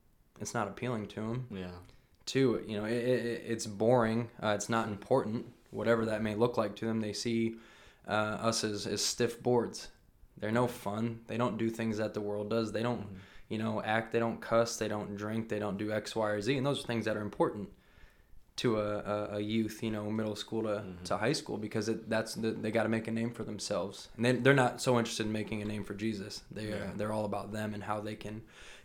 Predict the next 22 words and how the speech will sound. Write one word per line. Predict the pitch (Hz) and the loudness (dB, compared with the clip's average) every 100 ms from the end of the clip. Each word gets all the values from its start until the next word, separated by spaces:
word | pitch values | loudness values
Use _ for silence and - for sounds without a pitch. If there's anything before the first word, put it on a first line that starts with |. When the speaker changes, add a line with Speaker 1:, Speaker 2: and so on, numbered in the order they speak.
| - | 2
Speaker 1:
get | 107 | 8
out. | 113 120 | 8 8
But | 107 | 4
I | |
think, | 104 160 - - | 4 0 0 -4
uh, | 101 78 - - - - _ - - - - - - - - - 123 | -4 -4 -8 -12 -16 -20 _ -18 -12 -12 -12 -20 -20 -20 -20 -2 2
you | |
know, | 117 101 | 2 2
the | 117 | 2
world | 110 127 156 | 4 6 6
we're | 117 | 6
living | 107 117 113 | 6 6 6
in | 104 104 | 2 2
is, | 101 - | -2 0
is | 123 135 | 2 4
even | 151 107 | 4 6
different. | 113 110 113 | 4 4 2
I'm | 127 | 2
not | 98 95 | 0 0
that | 110 110 | 2 2
old, | 104 107 101 | 2 -2 -2
but, | 101 104 | -2 -4